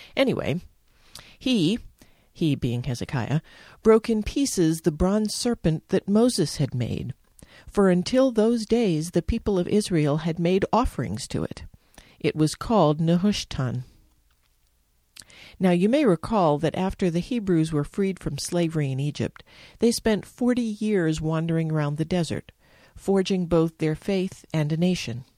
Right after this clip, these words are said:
This wasn't easy, especially for poor Moses, who had to try to lead them. Life was hard, and it wasn't long before even some of God's greatest miracles were taken for granted,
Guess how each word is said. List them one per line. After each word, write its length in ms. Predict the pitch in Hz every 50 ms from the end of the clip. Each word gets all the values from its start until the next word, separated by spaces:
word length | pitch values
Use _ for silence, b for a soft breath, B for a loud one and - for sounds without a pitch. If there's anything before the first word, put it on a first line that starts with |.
| _ _ _ _ _ _ _ _ _ _ _ _ - B B B B B B B
This 180 | - 240 - -
wasn't 280 | 165 165 160 175 - -
easy, 380 | - 240 254 214 147 - - - _ _ _ _ _ _ _ _ -
especially 500 | - 170 - - 226 247 - 240 202 165
for 140 | 151 - 160
poor 260 | 151 - - 175 156
Moses, 560 | 156 160 190 214 233 233 190 131 113 147 - -
who 120 | 170 160
had 200 | 170 160 160 160
to 80 | 160 156
try 240 | - - 135 127
to 80 | - 147
lead 300 | 151 160 196 208 185 160
them. 220 | - - - 123 - - _ _ _ - B B B B B B B B
Life 260 | B 156 151 160 - -
was 120 | 208 -
hard, 480 | - - - 147 135 131 127 139 160 - b b b b b b b b b
and 120 | 196 190
it 80 | - -
wasn't 280 | 214 180 170 170 -
long 440 | 175 180 185 190 185 175 170 170 170
before 420 | 160 160 156 - - 175 160 160 -
even 320 | - 175 190 175 170 165
some 260 | 165 - - 170 170
of 160 | 160 151 160
God's 320 | - 165 165 165 156 156 160
greatest 440 | 147 151 175 196 196 180 160 - 170
miracles 600 | 160 175 180 175 165 - - 139 135 143 143 147
were 100 | 147 147
taken 380 | - 175 160 151 - 175 170
for 160 | 160 - -
granted, 560 | 156 - 135 123 127 127 - - 139 127 127